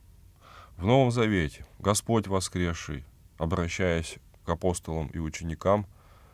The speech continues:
произносит это слово. Апостол Павел неоднократно в своих посланиях верующих призывает радоваться. Мы называем Евангелие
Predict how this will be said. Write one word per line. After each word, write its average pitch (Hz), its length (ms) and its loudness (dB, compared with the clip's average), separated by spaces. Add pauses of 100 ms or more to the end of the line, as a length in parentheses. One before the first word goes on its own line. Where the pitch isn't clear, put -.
(480)
произносит 101 600 2
это 87 160 -6
слово. 73 440 -8 (440)
Апостол 120 500 0
Павел 87 480 2
неоднократно 90 720 0
в - 60 -10
своих 87 260 -6
посланиях 98 640 0
верующих 98 600 0
призывает 85 640 -2 (120)
радоваться. 85 640 0 (640)
Мы 104 120 6
называем 120 440 8
Евангелие 98 720 4